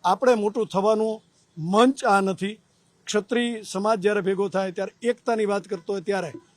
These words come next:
આવા જે કોઈ પરિબળો, હું જેને અસામાજિક ન કહી શકું, હું ખરેખર દીકરી બા છે, ગૌરવપૂર્ણ કહેવાય, પણ હવે એને સભ્યતા થોડીક ચૂક્યા છે,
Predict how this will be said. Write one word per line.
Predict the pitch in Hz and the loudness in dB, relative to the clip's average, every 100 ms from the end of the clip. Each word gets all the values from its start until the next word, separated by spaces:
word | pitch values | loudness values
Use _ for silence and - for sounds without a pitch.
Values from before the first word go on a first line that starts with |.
| _ - | _ -4
આવા | 175 196 214 | 0 2 2
જે | 165 160 247 | 0 0 -2
કોઈ | - 285 254 | 0 0 2
પરિબળો, | 208 - 226 247 208 175 135 _ _ _ _ _ _ | 0 -2 0 2 2 2 -6 _ _ _ _ _ _
હું | 175 208 | -8 -4
જેને | 202 220 | -2 0
અસામાજિક | 220 202 - 220 233 233 240 | 0 -2 0 0 2 0 -2
ન | 214 247 | 0 0
કહી | 214 214 | 2 2
શકું, | - 190 202 | 0 -4 -6
હું | 175 196 202 - - | -8 -10 -12 -14 -10
ખરેખર | 185 202 202 196 175 | -6 -6 -6 -8 -8
દીકરી | 180 - 220 | -10 -6 -2
બા | 196 190 | -2 -2
છે, | 170 175 151 _ _ _ _ | -6 -10 -12 _ _ _ _
ગૌરવપૂર્ણ | 185 202 208 202 208 | 0 4 4 2 -4
કહેવાય, | 196 196 196 185 160 _ _ _ _ | -2 0 0 -2 -6 _ _ _ _
પણ | 220 220 | -4 -4
હવે | 220 196 233 | -4 -2 -2
એને | 220 226 233 226 262 | -2 -4 -6 -8 -10
સભ્યતા | - 180 214 220 220 | -6 2 4 4 2
થોડીક | - 240 254 185 | 0 -4 -4 -4
ચૂક્યા | - 185 226 214 | -8 0 2 2
છે, | 202 202 | 0 -6